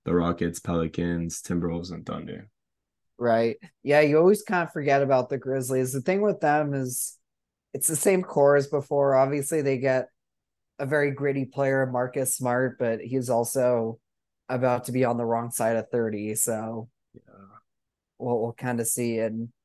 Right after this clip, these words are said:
Speaker 2: you know, I hate to say it as a Celtics fan, but his defense did, you know, take a major step back last year. So
Speaker 1: Mm-hmm, mm-hmm.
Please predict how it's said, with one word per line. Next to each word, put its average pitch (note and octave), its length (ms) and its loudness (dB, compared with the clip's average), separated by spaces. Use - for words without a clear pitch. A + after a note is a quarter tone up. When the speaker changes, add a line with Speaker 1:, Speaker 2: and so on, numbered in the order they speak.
Speaker 2:
you A#2 120 -6
know, A2 320 -6
I A2+ 100 -6
hate B2+ 240 -2
to B2 100 -6
say B2+ 260 2
it A#2+ 80 2
as A#2+ 200 0
a A#2 40 -6
Celtics A#2 500 -2
fan, A2+ 320 0
but A2+ 140 -2
his A#2 180 -6
defense B2+ 680 -4
did, C3+ 240 2
you C3 140 -4
know, B2 60 -2
take B2 240 -2
a A#2+ 60 4
major A#2 380 -2
step A#2 280 0
back G#2+ 300 0
last G#2 300 0
year. G#2+ 240 0
So G#2+ 480 -6
Speaker 1:
Mm-hmm, G2 320 -4
mm-hmm. G2 300 0